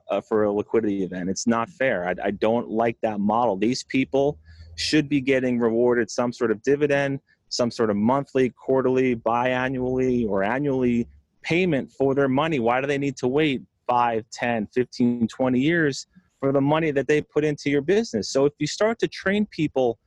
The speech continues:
to make money and be able to put out distributions – it forces them to be more careful with how they spend their money,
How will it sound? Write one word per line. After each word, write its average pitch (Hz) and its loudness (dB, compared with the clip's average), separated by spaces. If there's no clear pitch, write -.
to 120 0
make 147 2
money 127 0
and 123 0
be 147 2
able 143 2
to 123 0
put 156 -2
out 147 -2
distributions – 123 -2
it 143 0
forces 226 0
them 143 0
to - -14
be 135 0
more 151 0
careful 160 -2
with 156 0
how 160 -2
they 143 -2
spend 120 -2
their 101 -2
money, 78 -8